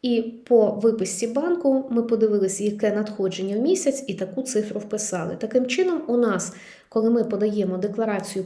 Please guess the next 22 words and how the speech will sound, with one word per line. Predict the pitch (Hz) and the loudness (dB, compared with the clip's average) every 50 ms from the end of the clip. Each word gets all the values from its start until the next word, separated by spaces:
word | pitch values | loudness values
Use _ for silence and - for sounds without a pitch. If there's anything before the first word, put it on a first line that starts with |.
| - | -4
перша, | - 233 220 214 - - 196 190 | -2 -2 0 0 -2 -4 -4 -4
друга | 190 208 214 202 196 196 | -2 -2 0 0 0 0
група, | 202 214 196 180 - 190 190 | 0 -2 -4 -2 -2 -2 -2
річний | 190 196 196 - 208 185 180 | 0 -2 -4 -4 -4 -4 -6
звітний | 175 180 180 185 185 208 202 | -4 -4 -6 -6 -4 -4 -4
період, | 202 202 240 254 311 349 349 339 - - - - - - _ _ _ _ - - | -2 0 0 2 4 4 4 2 0 -4 -12 -18 -20 -20 _ _ _ _ -8 -6
е, | 190 185 185 185 190 185 - - - - _ _ _ _ _ | -4 -2 -2 -2 -2 -4 -6 -8 -18 -20 _ _ _ _ _
сума, | - - - - 302 277 226 202 185 | -8 -6 -2 0 2 2 2 2 0
яку | 180 190 190 - - | 0 -2 -2 -2 -2
ми | 208 208 | -2 -2
вкажемо | 208 - - 208 185 180 190 196 | -2 -2 -4 -4 -4 -2 -2 -4
в | 190 | -4
декларації, | 208 208 - 254 247 269 349 370 - - 240 214 | -4 -4 -2 -2 0 0 0 -2 -2 -2 -2 0
має | 208 208 208 208 202 | 0 0 0 0 0
бути | 196 208 208 - 202 | 0 -2 -2 -2 -2
підсумок | 196 - - 285 339 359 - - - 254 214 196 180 165 - - - - - _ _ _ _ | -4 -4 -4 -4 -4 -2 -4 -4 -4 -2 -2 -2 -4 -4 -6 -10 -16 -20 -20 _ _ _ _
оцього | - 214 208 - - 233 202 196 202 | -6 -6 -4 -2 0 0 0 0 0
Excel | 190 202 202 - - - 311 359 359 269 208 190 - - - | -2 -4 -4 -6 -4 -2 0 0 2 0 0 -2 -4 -6 -8
дванадцяти | 190 196 202 202 202 214 220 220 - - - 214 | -4 -4 -2 -2 -2 -2 -2 -4 -6 -8 -8 -8
стрічок, | 208 - - 208 185 175 170 - - - - - - | -8 -6 -6 -4 -4 -4 -4 -6 -10 -12 -14 -14 -10
дванадцяти | 202 202 202 202 214 208 - - - | -8 -6 -4 -4 -4 -6 -6 -8 -8
комірок. | - - - 202 190 175 170 170 - - | -8 -6 -6 -4 -4 -4 -4 -6 -6 -10